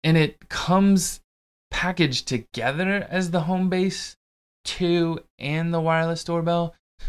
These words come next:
There is talk that they're gonna put out a version that you can buy that would just be the doorbell for those that already have the Homebase two, right? So it's a little frustrating 'cause I,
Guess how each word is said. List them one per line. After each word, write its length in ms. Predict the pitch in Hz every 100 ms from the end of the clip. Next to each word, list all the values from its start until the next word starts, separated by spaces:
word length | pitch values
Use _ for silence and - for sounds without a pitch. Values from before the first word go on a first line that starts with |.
| -
There 240 | 120 139 147
is 280 | 143 160
talk 400 | - 147 151 147
that 140 | 139 123
they're 140 | 131
gonna 200 | 131 120
put 200 | - 147
out 200 | 135 127
a 80 | 117
version 500 | 110 127 131 135 127
that 160 | 120 90
you 140 | 117
can 180 | 117 110
buy 340 | 120 120 120
that 180 | 117 107
would 160 | 104 110 _
just 320 | - 135 - -
be 100 | 131
the 160 | 117
doorbell 640 | 113 117 147 196 240 277 - _ _ _
for 80 | 139
those 280 | 143 139 123
that 160 | 127
already 240 | 120 117 113
have 180 | 113
the 80 | 107
Homebase 400 | 107 110 101 98
two, 220 | - 101
right? 280 | 95 107 123
So 320 | - 143 139 -
it's 160 | 165
a 60 | 151
little 200 | 160 208
frustrating 600 | 170 202 - 202 196 190 - _ _ _
'cause 280 | 160 147 131 -
I, 220 | 139 147